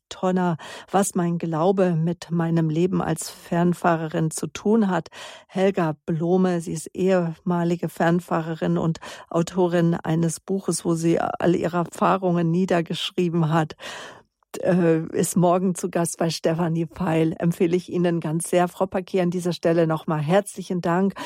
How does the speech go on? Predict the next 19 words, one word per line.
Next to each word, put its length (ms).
Auch 240
Ihnen, 480
liebe 280
Hörerinnen 500
und 200
Hörer, 280
fürs 360
Zuhören, 520
fürs 320
Ba-, 240
Dabeisein. 800
Damit 320
verabschiedet 680
sich 220
von 220
Ihnen 500
Ihre 400
Sabine 420
Böhler. 500